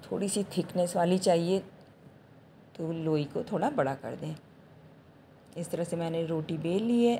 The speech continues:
अब इसके ऊपर हम लोग लगाएंगे घी या ऑयल, आप जो भी लगाते हो वो आपकी choice है। मैंने यहाँ पे refined oil का यूज़ किया है। एक चम्मच refined oil डालकर मैं पूरी रोटी पे spread कर रही हूँ।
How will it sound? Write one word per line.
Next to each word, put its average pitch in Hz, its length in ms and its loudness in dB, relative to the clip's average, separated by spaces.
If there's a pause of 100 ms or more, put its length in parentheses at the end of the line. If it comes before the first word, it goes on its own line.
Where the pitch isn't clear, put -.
(120)
अब 151 220 -2
इसके 160 280 -6
ऊपर 165 240 0
हम 165 160 0
लोग 160 120 0
लगाएंगे 156 520 -2
घी 180 480 0
या 160 200 2 (120)
ऑयल, 151 380 2
आप 143 240 -2
जो 151 160 -6
भी 160 100 -4
लगाते 165 440 -4
हो 320 140 -2 (920)
वो 151 320 -6
आपकी 165 360 -4
choice 175 440 0
है। 247 160 0 (1000)
मैंने 170 320 -2
यहाँ 170 200 -2
पे 170 140 -2
refined 170 380 -2
oil 175 200 0
का 180 140 0
यूज़ 180 360 -4
किया 196 260 0
है। 247 160 -4 (1080)
एक 190 160 -2
चम्मच 196 400 -2 (140)
refined 165 400 -2
oil 165 220 0
डालकर 165 400 -2
मैं 160 180 -2
पूरी 156 240 -6
रोटी 156 280 -4
पे 165 140 -4
spread 156 400 -6
कर 185 160 -2
रही 202 200 -2
हूँ। 269 120 -2